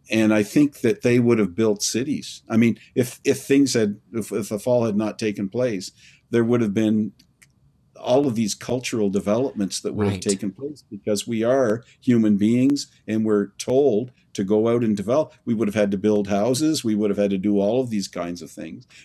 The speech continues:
Speaker 1: We wouldn't have not just lived in a sort of, um, like, uh, an ideal, uh, idyllic situation where we, uh, are just sitting there, um, doing nothing,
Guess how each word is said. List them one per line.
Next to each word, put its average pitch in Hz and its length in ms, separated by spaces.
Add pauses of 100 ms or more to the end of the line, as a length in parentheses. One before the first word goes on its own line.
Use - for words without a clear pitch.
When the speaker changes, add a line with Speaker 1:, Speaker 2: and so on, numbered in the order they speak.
Speaker 1:
We 123 100
wouldn't 127 260
have 107 100
not 107 240
just 107 260
lived 117 320
in 98 140
a 95 60
sort 104 260
of, 92 160 (500)
um, 95 480 (540)
like, 101 380
uh, 87 280
an 107 140
ideal, 113 1000 (100)
uh, 90 400 (640)
idyllic 107 560
situation 101 720
where 98 180
we, 95 380
uh, 92 320
are 98 100
just - 340
sitting 113 340
there, 98 400 (440)
um, 95 360
doing 113 300
nothing, 127 460